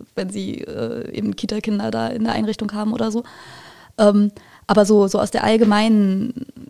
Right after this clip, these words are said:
Krisen-, Dauerkrisengesellschaft ist das halt verschwunden. Ähm, und dadurch, ah, reden wir einfach nicht mehr so viel darüber, obwohl das Problem noch genauso groß ist, obwohl es, ähm, eher sch-, vielleicht noch schlimmer geworden ist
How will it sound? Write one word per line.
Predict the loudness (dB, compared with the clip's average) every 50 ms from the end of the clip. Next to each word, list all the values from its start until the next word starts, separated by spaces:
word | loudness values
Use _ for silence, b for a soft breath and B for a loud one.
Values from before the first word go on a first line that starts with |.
| -20 -20 -20 -20 -20 -20 _ _ _ _ _ _ -18
Krisen-, | -8 -2 2 4 4 4 4 2 0 0 0 0 -2 -2 -4 -4 -6 -6 -8 -10 -10 -4 2
Dauerkrisengesellschaft | 4 4 6 6 4 2 0 -2 -2 0 0 0 0 0 -2 -2 0 0 0 2 2 0 -2 -4 -6 -10
ist | -10 -10
das | -8 -6 -6
halt | -6 -6
verschwunden. | -4 -6 -4 -4 -2 -4 -2 -2 -4 -4 -4 -4
Ähm, | -4 -4 -2 0 0 0 -2 -2 -4 -6 -8 -14 -14 _
und | -4 -4 -4 -4 -6 -10 -16 _ -4
dadurch, | -2 0 2 2 2 2 2 0 -2 -8 -14 -16 -20 -20 -20 _ _ _ -20 -14
ah, | B B B B B B B B B B B B B B 2
reden | 4 6 8 8 6
wir | 6 4
einfach | -2 -4 -4 -4
nicht | -4 -2
mehr | -2 -2
so | -4 -4
viel | -4 -2 -2 0
darüber, | 0 2 2 2 4 4 2
obwohl | 4 4 4 4
das | 4 2
Problem | -4 -8 -4 0 2 2 2 2 0 -2 _ _ _ -16 -6 -2
noch | 0 0 0 2
genauso | 0 2 2 4 2 2
groß | 0 0 0 0 0
ist, | 0 -4 -6 -6 -6 -8
obwohl | -6 -2 2 2 2 4
es, | 2 0 -4 -8 -12 -8 -4
ähm, | -4 -2 0 0 0 0 -2 -2 -4
eher | -2 0 2 2 2
sch-, | 0 -4 -8
vielleicht | -6 -6 -6 -4 -4
noch | -4
schlimmer | 0 4 4 4 4 4
geworden | 0 -4 -6 -6 -6 -6 -8 -10
ist | -12 -20 -20